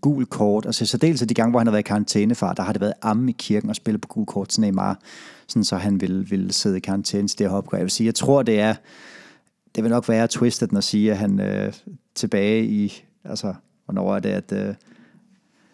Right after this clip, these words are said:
at skaden den opstår. Han bliver meldt skadet i, i, altså, fireogtyvende januar. Øh, så det er måske sådan lige overdrevet nok at sige, "Jeg skal med til din fødselsdag, så nu er jeg altså ude i, øh, i to måneder." Øh, der, der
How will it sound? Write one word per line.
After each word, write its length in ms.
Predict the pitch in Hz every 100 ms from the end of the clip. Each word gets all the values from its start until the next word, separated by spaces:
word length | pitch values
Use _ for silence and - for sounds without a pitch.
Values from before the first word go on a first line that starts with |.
| -
at 100 | 117
skaden 340 | - 107 107 110
den 100 | 104
opstår. 300 | 110 - 98
Han 140 | 98
bliver 160 | 101 98
meldt 180 | 95
skadet 480 | - 101 98 110 113
i, 260 | 98 92 92 92 92
i, 60 | - 85 - -
altså, 220 | 85 101
fireogtyvende 580 | - - 113 107 104 104
januar. 440 | 98 104 101 92 _ -
Øh, 240 | 92 87
så 140 | - -
det 180 | - 69
er 40 |
måske 360 | - 104 113 117
sådan 140 | 113
lige 280 | 104 113 110
overdrevet 340 | 101 104 101
nok 120 | 98
at 60 | 104
sige, 240 | - 98
"Jeg 100 | 98
skal 240 | - 135 139
med 100 | 117
til 100 | -
din 80 | 110
fødselsdag, 520 | 113 107 110 110 95
så 100 | 113
nu 100 | 113
er 40 |
jeg 100 | 120
altså 200 | 104 104
ude 320 | 110 113 117 104
i, 60 |
øh, 100 | 104 120
i 40 |
to 200 | 117 135
måneder." 340 | 110 98 104 113 - - - -
Øh, 60 | 107 95 98 -
der, 100 | 107
der 160 | 101